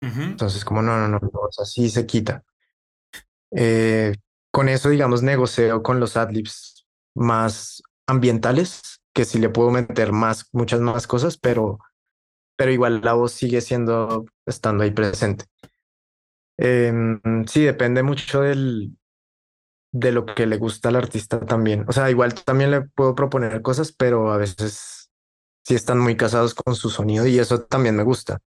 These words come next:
Speaker 2: que es algo que el artista defiende y, pues, está muy bien.
Speaker 1: Qué buena pregunta. ¿Le, le hay hecho al-, alguna vez un proceso a un artista,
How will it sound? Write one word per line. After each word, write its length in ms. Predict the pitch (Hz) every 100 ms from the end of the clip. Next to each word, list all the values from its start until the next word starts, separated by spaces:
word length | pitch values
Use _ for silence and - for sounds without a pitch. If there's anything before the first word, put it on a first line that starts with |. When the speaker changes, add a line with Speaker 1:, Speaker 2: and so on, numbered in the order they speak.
| _ _ _ _ -
Speaker 2:
que 80 | 104
es 60 |
algo 220 | 113 113
que 80 | 113
el 60 | 123
artista 480 | 113 110 - - 107
defiende 580 | 110 113 104 101 98 - _ _ _ _
y, 480 | - 110 107 98 - - _ _
pues, 220 | 113 101
está 260 | 101 - 107
muy 140 | 104
bien. 280 | 104 113 104 - - _ _ _ _ _ _ _
Speaker 1:
Qué 100 | 131
buena 240 | 127 175
pregunta. 400 | 175 151 156 139
¿Le, 140 | 123 139
le 140 | 139
hay 160 | 147 151
hecho 200 | 170 240
al-, 120 | 220 220
alguna 320 | 156 175 175
vez 160 | 170
un 120 | 151 147
proceso 380 | 147 143 160
a 20 | 170
un 40 |
artista, 680 | 147 143 170 165 196 196 -